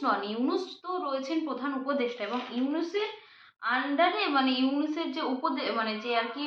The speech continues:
সব রকম আর কি মন্তব্য করেন, সব রকম আর কি আইডিয়া দেন যিনি,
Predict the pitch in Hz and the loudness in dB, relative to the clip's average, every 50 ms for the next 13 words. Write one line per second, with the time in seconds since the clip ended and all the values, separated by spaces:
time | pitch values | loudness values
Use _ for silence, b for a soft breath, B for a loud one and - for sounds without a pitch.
0 | 277 - 277 254 247 247 - - 262 294 311 311 311 349 349 330 311 320 370 381 | -2 4 6 6 6 6 2 4 6 8 8 8 6 8 6 6 6 6 4 4
1 | 320 277 269 262 262 254 269 320 320 285 277 294 339 339 302 233 190 185 185 185 | 6 6 6 6 6 4 6 4 4 4 4 2 2 6 6 6 6 6 2 -4
2 | 208 - 220 196 196 202 214 208 214 254 254 262 254 254 262 302 277 233 214 214 | -4 -2 -2 -2 0 2 2 2 4 4 4 4 4 2 2 2 2 2 2 2
3 | 208 220 226 226 220 208 220 233 254 277 277 262 254 254 202 - 220 | 0 0 0 0 0 2 2 2 2 2 2 2 0 0 -2 -2 -4